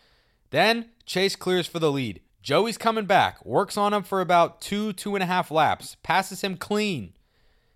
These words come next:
And he said that on the radio, "I passed that M F for clean." Then Chase just sends it on into turn one or turn three, whatever it was. And he basically runs Joey up against the fence. They both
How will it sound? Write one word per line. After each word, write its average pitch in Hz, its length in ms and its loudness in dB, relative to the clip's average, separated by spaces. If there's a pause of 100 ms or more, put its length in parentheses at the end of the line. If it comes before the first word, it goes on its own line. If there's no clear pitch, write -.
And 120 120 -6
he 139 60 -4
said 165 260 0
that 175 100 0
on 180 140 2
the 165 80 -2
radio, 160 280 2
"I 143 120 0
passed 151 340 2
that 156 160 0
M 147 180 -4
F 151 140 0
for 151 100 -2
clean." 135 420 -2 (840)
Then 185 160 2
Chase 226 420 4
just - 380 -2
sends 262 320 2
it 294 100 -2
on 285 200 4
into 277 200 2
turn 254 360 2
one 247 380 6
or 214 80 -4
turn 214 300 2
three, 233 240 2
whatever 220 360 8
it 220 60 8
was. 180 460 6 (720)
And 202 380 6
he 202 140 4
basically 175 480 2
runs 151 300 4
Joey 143 340 6
up 139 140 2
against 131 260 -4
the 123 80 -12
fence. 135 320 -2
They 123 140 0
both 135 480 2